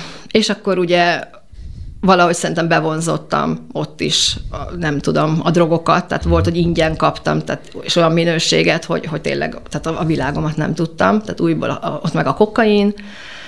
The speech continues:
a kokain, a fű, és akkor már jöttek a gyógyszerek is, és az alkohol.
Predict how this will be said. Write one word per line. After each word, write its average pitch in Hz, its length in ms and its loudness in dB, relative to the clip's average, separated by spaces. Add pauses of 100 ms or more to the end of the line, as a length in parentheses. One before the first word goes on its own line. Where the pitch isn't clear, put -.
(880)
a - 120 -4
kokain, 247 560 6 (320)
a 165 80 -2
fű, 240 340 8 (520)
és 185 140 4
akkor 190 200 4
már 170 140 4
jöttek 165 260 -2
a 143 40 -2
gyógyszerek 214 600 2
is, 202 160 4
és 196 140 2
az 160 140 2
alkohol. 156 640 -2